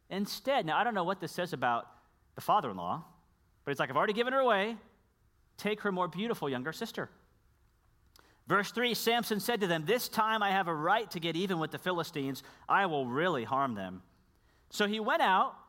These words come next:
and he caught three hundred foxes and tied them tail to tail in pairs, which is impressive, by the way. He then fastened a torch to every pair of tails,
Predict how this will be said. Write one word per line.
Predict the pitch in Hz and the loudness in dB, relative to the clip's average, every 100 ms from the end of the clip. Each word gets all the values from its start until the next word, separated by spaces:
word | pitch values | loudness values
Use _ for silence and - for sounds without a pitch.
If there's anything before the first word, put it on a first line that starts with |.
| _ _ - | _ _ -4
and | 180 | -2
he | 185 | 0
caught | 233 254 220 196 - - _ _ _ _ _ _ | 4 6 6 4 0 -20 _ _ _ _ _ _
three | - 233 285 | -6 -4 -2
hundred | 220 233 240 226 | 2 2 2 2
foxes | 185 143 - 160 156 147 - _ _ | 4 4 2 -4 -6 -8 -14 _ _
and | 156 156 | -8 0
tied | 208 220 | 0 0
them | 180 156 | -2 -4
tail | 196 202 226 | -4 -2 0
to | 208 | -2
tail | - 190 170 | -2 0 0
in | 143 | -2
pairs, | - 202 160 123 123 - - _ _ _ _ | -4 -2 0 0 -2 -8 -16 _ _ _ _
which | - 160 | -6 -4
is | 160 | -4
impressive, | 139 190 185 120 | -2 -2 -2 -4
by | 104 | -6
the | 101 | -4
way. | 104 110 147 - _ _ _ _ _ _ _ - _ _ - - - - _ _ - | -2 -2 -4 -12 _ _ _ _ _ _ _ -20 _ _ -20 -20 -20 -20 _ _ -2
He | 175 | 0
then | 160 233 | 2 0
fastened | 226 196 196 208 175 | 0 2 2 0 -6
a | |
torch | 170 208 214 175 - | -4 0 2 0 -2
to | 175 | -2
every | - 247 | -2 -4
pair | 214 214 | -2 -2
of | 202 | -2
tails, | - 226 160 160 175 | -2 0 0 0 -4